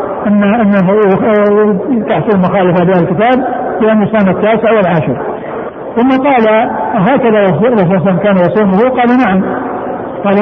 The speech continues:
"نعم"، يعني أن الرسول عليه الصلاة والسلام ما كان يصوم التاسع، ولكنه كان يصوم العاشر، فقال:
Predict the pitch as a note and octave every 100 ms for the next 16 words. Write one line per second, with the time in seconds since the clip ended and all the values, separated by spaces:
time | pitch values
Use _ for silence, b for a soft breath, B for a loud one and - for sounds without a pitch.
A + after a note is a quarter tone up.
0 | A3+ G3 F#3+ - - - - - - G3
1 | F3+ F#3 A3+ G#3+ G#3 F#3+ G3 - - A3+
2 | A3+ A#3+ A#3 G#3 F3+ B3+ G#3 F#3 F3 D#3+
3 | E3+ G#3 G3 F3+ A3 D4 B3 A3 F#3+ F#3
4 | F3+ F#3 D#3 - E3+ G3 B3+ B3 G3 A#3+
5 | A#3+ A3 A3 A3+ C4+ C#4 C#4 - - -
6 | A3+